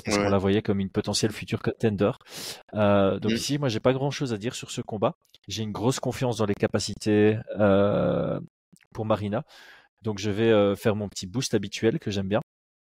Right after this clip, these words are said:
Speaker 1: Je vais mettre une unité septante-cinq sur Marina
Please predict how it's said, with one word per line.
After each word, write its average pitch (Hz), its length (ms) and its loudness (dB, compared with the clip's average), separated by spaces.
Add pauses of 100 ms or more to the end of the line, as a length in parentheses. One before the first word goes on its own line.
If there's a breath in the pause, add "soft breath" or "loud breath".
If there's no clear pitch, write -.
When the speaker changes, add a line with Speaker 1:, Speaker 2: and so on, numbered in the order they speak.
(400)
Speaker 1:
Je 117 120 -2
vais 107 80 0
mettre - 240 0
une 127 160 2
unité 123 420 0
septante-cinq 117 760 -2 (100)
sur - 240 -6
Marina 101 400 -2